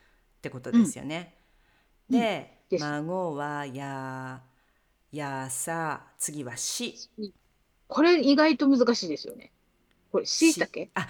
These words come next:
Speaker 1: 椎茸ね。まあ、これ、
Speaker 2: うん。
Speaker 1: 海外でも最近椎茸ね、出回るようになりましたけど、まあ、つまりキノコ類ですよね。
Speaker 2: うん。
Speaker 1: 椎茸。
Speaker 2: うん。
Speaker 1: うん。キノコ類。そして、
Speaker 2: で
Speaker 1: 最後が、い。
Speaker 2: い。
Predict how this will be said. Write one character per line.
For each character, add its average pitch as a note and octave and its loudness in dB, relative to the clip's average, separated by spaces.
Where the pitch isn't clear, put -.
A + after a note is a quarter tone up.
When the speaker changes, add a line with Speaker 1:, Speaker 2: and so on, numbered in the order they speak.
Speaker 1:
椎 E4 -2
茸 D#3 -6
ね。 A3+ -6
ま A#3 -2
あ、 - -2
こ A#3 -2
れ、 A3+ 0
Speaker 2:
う G3 -12
ん。 - -10
Speaker 1:
海 A4 -2
外 F#4 2
で G#3+ -2
も F#3+ -4
最 A3 -4
近 A#3 -4
椎 C#4 -4
茸 G3 -4
ね、 D#3+ -2
出 D#3 -4
回 G3+ 0
る A3+ -2
よ A#3 0
う G#3+ -2
に D#3 -4
な C#3 -4
り C3+ -4
ま C#3+ -4
し - -10
た B2+ -10
け C#3 -12
ど、 F#3+ -2
ま G3+ -4
あ、 A3 -4
つ C#4+ -6
ま C4 0
り - -10
キ - -6
ノ G#3 -2
コ C4 -2
類 D3 -4
で - -14
す - -8
よ F#2 -16
ね。 C#3+ -12
Speaker 2:
う - -20
ん。 - -18
Speaker 1:
椎 F3 -2
茸。 - -14
Speaker 2:
う D3+ -6
ん。 - -6
Speaker 1:
う D3 -4
ん。 B2+ -8
キ - -14
ノ C3+ -10
コ B2+ -18
類。 - -20
そ - -12
し D4+ 2
て、 D4 -10
Speaker 2:
で - -16
Speaker 1:
最 F3+ -8
後 - -14
が、 A3 -10
い。 D#3+ -8
Speaker 2:
い。 G3 -10